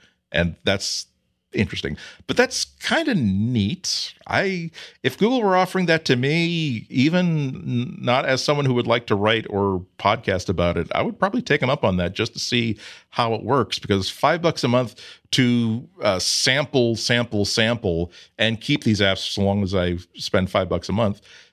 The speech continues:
that's kind of interesting. Although, of course, by then, now you're, sp-, I can't, I'm not sure if I've spent more than sixty dollars a year on Google Play Store apps. And remember that over twelve months, that will cost you sixty bucks.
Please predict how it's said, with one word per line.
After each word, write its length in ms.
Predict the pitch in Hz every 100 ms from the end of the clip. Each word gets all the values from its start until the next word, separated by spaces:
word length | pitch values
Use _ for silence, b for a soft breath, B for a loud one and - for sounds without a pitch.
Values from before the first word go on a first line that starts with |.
| _
that's 680 | - 339 - - - - -
kind 460 | - 262 311 294 247
of 100 | 233
interesting. 560 | 208 - - 73 55 - _ _ _ -
Although, 180 | 117 135
of 80 | 131
course, 380 | 131 123 - - -
by 240 | - 123 127
then, 240 | 127 113 135
now 140 | 127
you're, 120 | 131
sp-, 320 | 120 - - -
I 140 | 123
can't, 300 | - 156 151 -
I'm 200 | 127 135
not 160 | 160 180
sure 180 | - 170
if 140 | -
I've 180 | 139 117
spent 420 | - - 131 -
more 240 | 117 120
than 140 | 131 117
sixty 420 | - - - 120
dollars 440 | 110 101 107 95
a 40 | 92
year 520 | 90 98 98 90 85 B B B B _
on 280 | 101 101 101
Google 320 | 87 110 104
Play 260 | 92 101 98
Store 380 | - 98 87 -
apps. 540 | 87 82 60 - - -
And 260 | 85 87
remember 280 | 87 95 92
that 180 | 87 90
over 300 | 95 92 90
twelve 340 | - 101 90
months, 260 | 92 92 -
that 80 | 87
will 140 | 85 95
cost 160 | 90 -
you 60 |
sixty 320 | - 90 -
bucks. 380 | 78 87 87 -